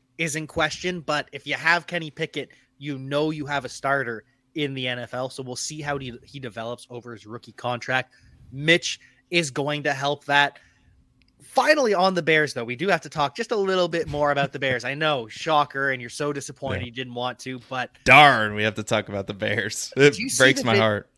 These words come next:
Speaker 1: did you see the video earlier today of the Bears, how the trade for Jalen Carter came to be?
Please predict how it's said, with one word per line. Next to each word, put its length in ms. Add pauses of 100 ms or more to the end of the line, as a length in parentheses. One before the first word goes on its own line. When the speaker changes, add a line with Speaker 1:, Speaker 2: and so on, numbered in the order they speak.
Speaker 1:
did 80
you 60
see 160
the 80
video 340
earlier 380
today 540
of 200
the 100
Bears, 580
how 280
the 120
trade 560
for 340
Jalen 400
Carter 320
came 240
to 80
be? 300